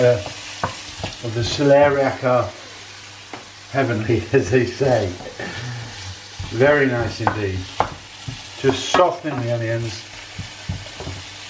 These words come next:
And then we'll put the cauliflower in, and then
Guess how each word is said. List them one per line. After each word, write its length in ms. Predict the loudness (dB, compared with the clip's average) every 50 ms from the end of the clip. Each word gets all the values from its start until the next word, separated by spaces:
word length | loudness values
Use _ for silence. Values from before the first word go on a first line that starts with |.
| -4 -2 0
And 100 | 0 2
then 140 | 2 4 4
we'll 100 | 4 4 2
put 200 | 2 0 0 2
the 180 | 2 -2 -2 -2 2
cauliflower 600 | 4 4 4 4 2 2 2 4 6 6 6 4
in, 200 | 2 0 -2 -6 -6 -4
and 160 | -4 0 4 4
then 260 | 4 4 4 0